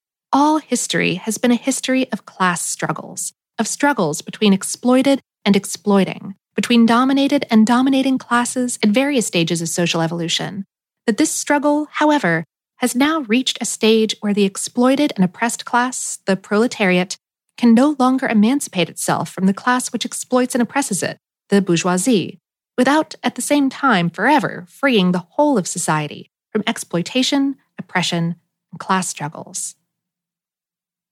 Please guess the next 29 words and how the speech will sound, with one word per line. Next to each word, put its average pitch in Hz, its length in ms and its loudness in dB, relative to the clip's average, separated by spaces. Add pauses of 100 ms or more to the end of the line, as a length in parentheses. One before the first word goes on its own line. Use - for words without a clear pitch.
(200)
Dahlman 302 340 4
explained, 170 580 0 (460)
Marx 302 360 2
was 320 160 -6
always 220 240 2
concerned 180 580 0 (100)
to - 140 -6
understand 233 640 2
the 214 140 -2
real 277 420 0
underlying 240 540 4
causes 190 560 -2
of 170 80 -6
social 220 400 -4
phenomenon, 220 640 0 (320)
the 240 220 2
events 233 340 0
and - 80 -2
institutions 208 800 -2
that - 160 -2 (200)
kind 285 220 2
of 262 80 2
shape - 380 0
the 190 100 -2
social 185 380 0
world. 208 500 -2 (540)
Marx 294 340 0
wanted 269 240 2
to 262 80 -8